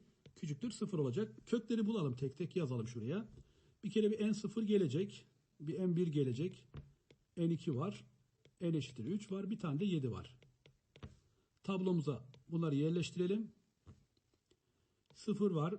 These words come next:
bir var, iki var, üç var, bir de yedi var. Yani burada bir kök var, burada bir kök var. Tabii bunlara eşit olamıyoruz gençler, çünkü eşitlik yok. Kırmızı kalemi aldım.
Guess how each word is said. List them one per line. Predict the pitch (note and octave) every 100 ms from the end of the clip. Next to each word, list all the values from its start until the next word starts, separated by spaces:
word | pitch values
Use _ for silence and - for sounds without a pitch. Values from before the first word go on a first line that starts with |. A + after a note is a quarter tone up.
| -
bir | E3+ F3+
var, | C3+ A2+ - -
iki | D#3 - F3
var, | E3 - -
üç | G3+ -
var, | F#3 G#3
bir | F#3 D#3
de |
yedi | A3 E3 B2
var. | D3+ G3+ - _ _ _ _ _ _ _ _ _ _ _ _ _ _ _ _ _ _ -
Yani | E3+ C#3+ B2+
burada | D#3+ B2 A2+ -
bir | B2+
kök | - D#3+ F3
var, | F3 E3+
burada | D#3 D#3 C#3 A#2+
bir | A#2+
kök | B2 A2 D3
var. | E3+ - - _ _ - _ _ - _
Tabii | - D#3+
bunlara | F3 E3+ F3+
eşit | - F3+ -
olamıyoruz | F3 F3 D3 B2
gençler, | C3 B2 G3 G3+
çünkü | - D3 F#3 F#3 - _ - - _ _ - - _ _ _ -
eşitlik | C#3 B2+ F3 F3 C3
yok. | G3 G3+ - _ -
Kırmızı | G#3 F#3+ E3+
kalemi | D#3 C3 A#2
aldım. | A2 C3+ A#3+